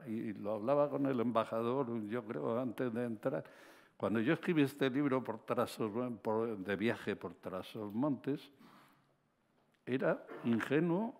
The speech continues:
e, e, e ignoraba la tradición de literatura viajera española por tra-,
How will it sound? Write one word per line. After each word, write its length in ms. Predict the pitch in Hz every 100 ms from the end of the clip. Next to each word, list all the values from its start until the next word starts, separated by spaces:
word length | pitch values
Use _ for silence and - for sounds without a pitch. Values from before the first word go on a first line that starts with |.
| 165
e, 60 |
e, 920 | 127 123 123 113 120 113 123 117 123 127
e 60 |
ignoraba 760 | 120 107 110 110 143 180 240 - - - _ _ _
la 280 | 110 113 113
tradición 720 | 131 120 113 113 - 139 151
de 140 | 160 160
literatura 800 | 131 123 135 117 117 139 143 135
viajera 460 | 135 127 - 139
española 600 | 131 - 127 120 139 135 139
por 180 | 120 101
tra-, 200 | 120